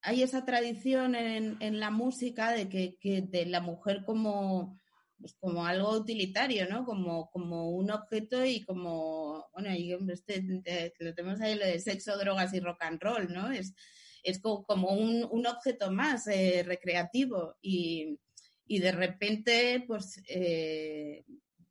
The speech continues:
sí que es, igual es un poco más difícil. O sea, creo que, que ya no estamos ni mucho menos en, en esa, en ese contexto, ¿no? Pero,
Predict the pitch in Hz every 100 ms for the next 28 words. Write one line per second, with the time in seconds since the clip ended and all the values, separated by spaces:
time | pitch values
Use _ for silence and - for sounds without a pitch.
0 | _ - 190 190 220 202 220 - - 180
1 | 185 190 175 175 185 196 220 220 220 220
2 | 196 175 - 175 175 175 180 - 190 190
3 | 185 175 160 151 160 _ _ _ - -
4 | 190 185 185 190 214 208 202 190 185 180
5 | 180 185 196 - 202 196 196 185 185 185
6 | 180 180 175 175 180 170 170 165 165 156
7 | - 180 175 165 - 175 165 165 156 156
8 | - 170 170 180 175 160 202 214 - 170
9 | 170 226 233 180 165 156 151